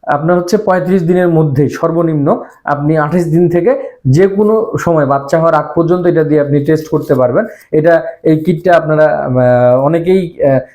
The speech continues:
নিয়েছেন এবং অনেকেই জিজ্ঞাসা করছেন। তো এই কিট,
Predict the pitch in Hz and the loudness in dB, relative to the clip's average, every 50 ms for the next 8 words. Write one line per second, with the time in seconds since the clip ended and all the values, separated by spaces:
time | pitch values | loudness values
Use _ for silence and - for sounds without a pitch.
0 | _ - 147 165 190 202 202 208 - 233 226 208 175 165 165 170 160 160 165 165 | _ -2 0 2 2 2 0 0 0 0 0 0 0 0 0 0 0 0 -2 -2
1 | 165 175 170 170 165 143 143 156 151 175 170 175 175 160 151 143 147 - - 185 | 0 0 0 0 0 0 0 0 0 0 -2 -2 -2 -2 -2 -2 -4 -4 -6 -6
2 | 208 - - _ _ _ - 151 156 151 175 180 175 175 - - 226 233 - - | -6 -6 -14 _ _ _ -2 0 0 2 2 0 0 0 0 0 0 0 -2 -6